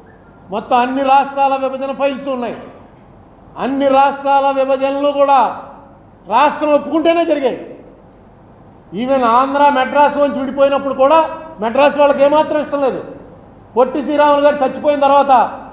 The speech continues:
నెహ్రూ గారు అక్కడ ప్రకటించాడు, "ఆంధ్ర ఇచ్చేస్తున్నాం" అని. ప్రకటించగానే మెడ్రాస్ అసెంబ్లీలో పెట్టి తెచ్చుకోవాలి అనుకూలంగా తీర్మానం, లేకపోతే పటేల్ గారు చెప్పింది, అంబేద్కర్ గారు చెప్పింది తప్పు అవుతుంది. అదే మొట్టమొదటి రాష్ట్ర విభజన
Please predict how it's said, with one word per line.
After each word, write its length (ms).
నెహ్రూ 240
గారు 220
అక్కడ 200
ప్రకటించాడు, 500
"ఆంధ్ర 240
ఇచ్చేస్తున్నాం" 560
అని. 140
ప్రకటించగానే 760
మెడ్రాస్ 420
అసెంబ్లీలో 420
పెట్టి 320
తెచ్చుకోవాలి 800
అనుకూలంగా 460
తీర్మానం, 560
లేకపోతే 500
పటేల్ 360
గారు 220
చెప్పింది, 320
అంబేద్కర్ 420
గారు 200
చెప్పింది 360
తప్పు 480
అవుతుంది. 360
అదే 220
మొట్టమొదటి 600
రాష్ట్ర 300
విభజన 400